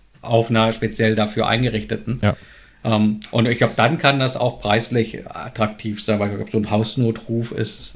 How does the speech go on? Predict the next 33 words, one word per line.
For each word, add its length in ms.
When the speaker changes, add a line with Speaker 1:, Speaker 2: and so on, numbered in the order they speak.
Speaker 1:
ist 240
nicht 160
sonderlich 420
günstig 600
und 160
so 80
eine 240
Hausnotruf-Armband, 1600
ähm, 580
da 140
muss 160
ich 60
mich 120
auch 60
noch 180
reinlesen. 560
Ich 140
glaub, 300
die 160
können 300
auch 140
nicht 160
so 140
wahnsinnig 420
viel. 320
Im 140
Prinzip 320
ist 80
das 140
ja 360
nur 160
ein 140
Knopf. 460